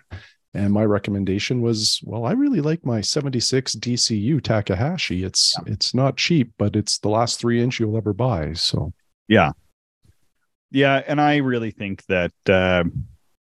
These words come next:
Speaker 2: these tacks are, are a pretty good deal. So, um, they're a little bit more expensive,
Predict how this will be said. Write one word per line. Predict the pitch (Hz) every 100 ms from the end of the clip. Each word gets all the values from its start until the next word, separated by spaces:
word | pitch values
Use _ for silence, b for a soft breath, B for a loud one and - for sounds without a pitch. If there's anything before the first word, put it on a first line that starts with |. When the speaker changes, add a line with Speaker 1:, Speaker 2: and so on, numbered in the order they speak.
| _
Speaker 2:
these | 101 104 92
tacks | - 101 87 87 -
are, | 85 82 -
are | 101 87
a |
pretty | - 87
good | 78 78 73
deal. | 85 85 85
So, | - 101 92 87 b b b b _
um, | 101 104 101 98 - - -
they're | 151
a | 175
little | 208 254
bit | 285
more | 175 147
expensive, | 123 - - 113 127 - 156 170 -